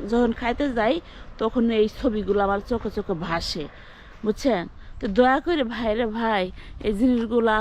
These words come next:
ছড়ায়েন না। ওরা খা খায়, ওরা যেহেতু খা, তা আমাদের তো কিছু করার নাই। যার কাছে যেটা মজা লাগে, মাঝখানে এই ছবি টবিগুলা দিয়ে মানুষের মনের ভিতরে একটা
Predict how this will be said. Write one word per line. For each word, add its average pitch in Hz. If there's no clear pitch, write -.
ছড়ায়েন 196
না। 170
ওরা 302
খা 302
খায়, 233
ওরা 302
যেহেতু 339
খা, 311
তা 254
আমাদের 247
তো 247
কিছু -
করার 269
নাই। 175
যার 240
কাছে 247
যেটা 233
মজা 240
লাগে, 190
মাঝখানে 247
এই 254
ছবি 254
টবিগুলা 240
দিয়ে 277
মানুষের 247
মনের 294
ভিতরে 254
একটা 208